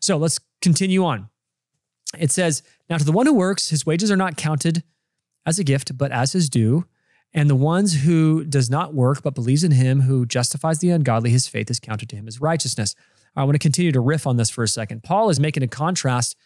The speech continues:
from his first point, which is if someone does work, then you can't consider his wages a gift, uh, but what is due. Here he says the opposite. He gives you kind of a, an alternative view. If someone does not work,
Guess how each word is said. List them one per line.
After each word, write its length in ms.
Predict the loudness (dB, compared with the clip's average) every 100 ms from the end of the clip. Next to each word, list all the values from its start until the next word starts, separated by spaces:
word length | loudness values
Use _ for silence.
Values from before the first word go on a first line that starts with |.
| _ _ -6
from 180 | 0
his 160 | 2 0
first 460 | -2 0 0 0 -2
point, 420 | 0 0 0 -4 _ _ _ _ _
which 320 | 0 0 0 -2
is 440 | 0 0 0 -4
if 120 | -4 -2
someone 640 | 0 0 2 4 2 0 _ -6
does 320 | -2 0 0
work, 400 | 0 0 0 -6 -8
then 220 | -2 2
you 100 | 0
can't 400 | 0 -4 -4 -6
consider 560 | 0 0 2 0 0 -2
his 280 | -2 -2 -2
wages 460 | -4 0 2 0 -2
a 80 |
gift, 460 | -2 0 0 -2 -10 _ _ _ _ -4
uh, 160 | -2 0
but 280 | -2 -4
what 180 | 0 2
is 100 | 2
due. 300 | 2 0 0 _ _
Here 240 | -2 2 4
he 140 | 2
says 240 | 2 -2
the 140 | 0 2
opposite. 440 | 0 0 -4 -4
He 80 | -4
gives 180 | -2 0
you 60 |
kind 160 | 0 0
of 80 | 0
a, 120 | -2 -4 _
an 140 | -6
alternative 840 | -2 -2 -2 -2 0 2 2 0 -6 -14
view. 520 | -6 0 2 4 0 -4 _ _ _ _ -4
If 120 | -2
someone 720 | -2 -2 0 2 2 0 -2
does 280 | -2 -2 -2
not 460 | 0 2 0 -2 -2
work, 600 | 0 2 0 -4 -12